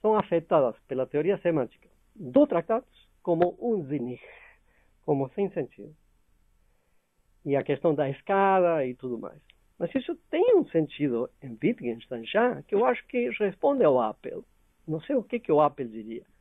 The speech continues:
Wittgenstein diria, as próprias proposições do Tractatus têm que ser sem sentido. Se elas não fossem,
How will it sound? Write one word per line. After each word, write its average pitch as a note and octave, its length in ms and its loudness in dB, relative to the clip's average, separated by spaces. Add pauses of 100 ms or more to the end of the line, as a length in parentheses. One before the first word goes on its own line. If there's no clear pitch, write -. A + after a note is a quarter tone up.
(340)
Wittgenstein G#3 540 -6
diria, B2 400 -4 (1040)
as C#3 160 -10
próprias D#3 560 0 (140)
proposições D#3 640 -4
do D3+ 120 -4
Tractatus C3 600 -2 (1040)
têm B4 180 4
que - 100 -14
ser D3 200 0
sem C3 180 -4
sentido. - 440 -16 (880)
Se D#4+ 120 6
elas D#4+ 180 2
não D3+ 220 -4
fossem, - 540 -8